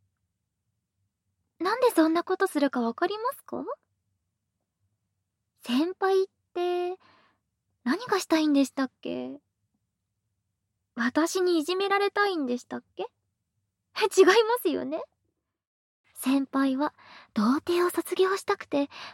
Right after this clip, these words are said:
私の言うこと聞いてるんですよね。<laughs> ようやくわかりました？一週間射精我慢できたら、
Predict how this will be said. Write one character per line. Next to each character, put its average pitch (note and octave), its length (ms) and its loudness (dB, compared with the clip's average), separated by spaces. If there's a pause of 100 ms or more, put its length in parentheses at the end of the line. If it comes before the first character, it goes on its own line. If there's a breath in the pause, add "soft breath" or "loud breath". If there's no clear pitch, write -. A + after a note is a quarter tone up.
私 - 360 -6
の C4+ 60 4
言 C#4 180 4
う - 20 0
こ D4+ 120 0
と D4 100 2
聞 - 220 -10
い - 20 -18
て C#4+ 100 2
る D4 140 0
ん D4 40 -4
で C#4 80 -4
す B3 140 -6
よ A3+ 100 -2
ね。 A#3+ 300 -4 (1700 soft breath)
<laughs> - 600 -10
よ E4 120 4
う F4 60 6
や G#4 120 4
く - 80 0
わ A4+ 140 4
か A#4 120 0
り A#4 100 2
ま A#4 160 2
し - 80 -6
た？ D4+ 100 -2 (1700)
一 C#4 160 0
週 G#4+ 320 0
間 D#4 260 2
射 B3+ 140 -4
精 C#4 220 4
我 C#4+ 40 4
慢 E4+ 380 2
で D#4+ 120 0
き - 100 -20
た D#4+ 180 0
ら、 D4+ 240 -2